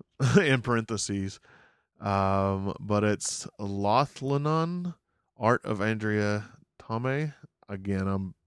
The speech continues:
probably killing that. Um, the Instagram is L O T H L E N A N. And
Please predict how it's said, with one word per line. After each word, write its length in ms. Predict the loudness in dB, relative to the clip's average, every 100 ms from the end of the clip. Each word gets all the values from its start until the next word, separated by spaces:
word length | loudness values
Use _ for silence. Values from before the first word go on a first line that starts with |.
| _ _
probably 260 | -8 -4 -4
killing 380 | -4 -4 -2 -2
that. 200 | -4 -4 -10 -20 _ _ _ _ 0
Um, 760 | 4 6 6 4 2 -2 -8 -12
the 140 | -16 -6 -2
Instagram 920 | -2 0 -2 2 4 6 6 4 2
is 400 | 0 2 4 2 0
L 220 | 2 6
O 380 | 6 6 6 2 -6 -14
T 300 | -8 -4 2
H 400 | 2 2 -4 -18 _ _ _ _ _
L 220 | 2 4
E 260 | 4 2 2
N 180 | 0 2
A 200 | 2 2
N. 480 | 0 0 0 -2 -6 -10 _ _ _ _ _ _ _ _ _ _ _ _ _ _ _ _
And 640 | 0 2 4 4 2 0